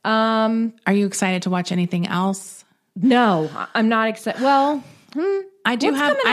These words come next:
Speaker 2: I am
Speaker 1: out?
Speaker 2: excited to watch Glass Onion when it drops on the twenty-third.
Speaker 1: Mm, yes.
Speaker 2: I am excited to
Speaker 1: Me
Speaker 2: watch
Speaker 1: too,
Speaker 2: that.
Speaker 1: me
Speaker 2: So I'm
Speaker 1: too.
Speaker 2: kinda looking forward to that 'cause I m-, didn't go in the theater.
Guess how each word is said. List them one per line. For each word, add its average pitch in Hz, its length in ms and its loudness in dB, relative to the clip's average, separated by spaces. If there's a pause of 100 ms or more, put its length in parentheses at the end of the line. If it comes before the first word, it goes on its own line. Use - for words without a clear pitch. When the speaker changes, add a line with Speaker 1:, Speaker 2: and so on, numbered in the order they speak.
Speaker 2:
I 311 60 4
am 320 60 0
Speaker 1:
out? 320 60 2
Speaker 2:
excited 247 440 -2
to 214 80 -6
watch 214 260 -4
Glass 196 320 -2
Onion 180 500 2
when 170 100 0
it 165 100 -2
drops 165 340 -2
on 160 80 -2
the 160 80 -2
twenty-third. 156 720 -4 (300)
Speaker 1:
Mm, 190 320 -2
yes. 170 480 2
Speaker 2:
I 190 80 2
am 208 160 2
excited 165 460 -2
to 160 100 -10
Speaker 1:
Me 185 140 2
Speaker 2:
watch 175 100 2
Speaker 1:
too, - 100 -4
Speaker 2:
that. 156 240 0
Speaker 1:
me 165 140 0
Speaker 2:
So 180 100 0
I'm 180 120 2
Speaker 1:
too. - 40 -2
Speaker 2:
kinda 202 220 2
looking 202 240 0
forward 175 360 0
to 170 120 -2
that 165 220 0
'cause - 100 -6
I 165 60 0
m-, 160 260 0 (180)
didn't 202 220 0
go 196 100 0
in 190 80 2
the 190 80 4
theater. 160 600 -2